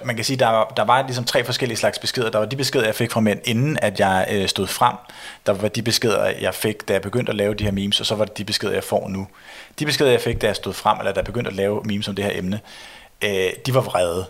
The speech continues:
de var rasende, og det var meget sådan nogle mænd, der skulle fortælle mig,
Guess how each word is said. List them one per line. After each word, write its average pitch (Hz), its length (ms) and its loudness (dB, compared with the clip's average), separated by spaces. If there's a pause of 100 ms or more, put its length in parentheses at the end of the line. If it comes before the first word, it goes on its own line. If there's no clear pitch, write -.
de 120 80 -4
var 117 80 8
rasende, 104 400 2
og 104 80 -2
det 101 80 -4
var 104 60 6
meget 107 260 4
sådan 117 120 -4
nogle 104 200 0 (280)
mænd, 104 160 -2
der - 60 -8
skulle - 200 -6
fortælle - 480 -2
mig, 127 120 2